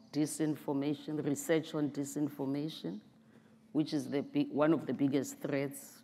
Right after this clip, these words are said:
to democracy, particularly as it relates to elections, taking into consideration that, uh, I'm told that this year, more than ninety countries globally are going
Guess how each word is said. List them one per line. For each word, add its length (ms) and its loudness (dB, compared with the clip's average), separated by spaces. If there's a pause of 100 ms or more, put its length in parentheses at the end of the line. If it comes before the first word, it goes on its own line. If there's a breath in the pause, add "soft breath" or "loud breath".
to 100 -4
democracy, 800 -2 (600)
particularly 800 2
as 180 0
it 180 -4
relates 440 2
to 160 -6
elections, 840 -4 (680 soft breath)
taking 360 4
into 220 4
consideration 880 0
that, 320 -2
uh, 240 -4
I'm 140 -4
told 440 -2
that 340 -6
this 320 -6
year, 240 -2 (640 soft breath)
more 220 0
than 220 0
ninety 340 0
countries 840 -8 (120)
globally 480 0
are 100 -4
going 360 -4